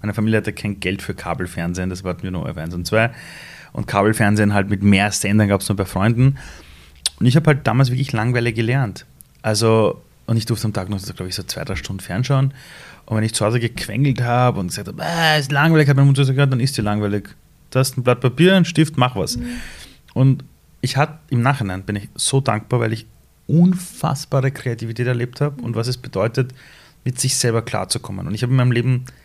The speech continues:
Speaker 1: nie Probleme damit gehabt, alleine zu sein. Hey, nie.
Speaker 2: Mhm.
Speaker 1: Also auch wenn ich Single war, haben alle gesagt, „Ma, du Armer“, hab ich gesagt,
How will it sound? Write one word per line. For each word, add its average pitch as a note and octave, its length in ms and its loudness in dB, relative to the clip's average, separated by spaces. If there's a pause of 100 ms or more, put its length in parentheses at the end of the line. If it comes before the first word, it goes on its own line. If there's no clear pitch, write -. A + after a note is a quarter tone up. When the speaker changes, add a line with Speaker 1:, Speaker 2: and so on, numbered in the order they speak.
(340)
Speaker 1:
nie A2+ 340 0
Probleme G2+ 440 -4
damit G2 200 -6
gehabt, - 200 -8
alleine F#2 260 -6
zu F2 140 -8
sein. - 160 -12
Hey, F#2+ 180 -8
nie. A2 460 4 (160)
Speaker 2:
Mhm. A3+ 280 -12
Speaker 1:
Also G#2+ 220 2
auch G#2+ 300 0
wenn A2+ 100 -2
ich A2 140 -4
Single C3 260 2
war, A2+ 160 2
haben A2 140 -2
alle G#2+ 80 -4
gesagt, - 180 -8
„Ma, C3+ 140 0
du C3 180 -4
Armer“, B2 340 2
hab A#2 120 0
ich B2+ 60 -2
gesagt, C3+ 140 0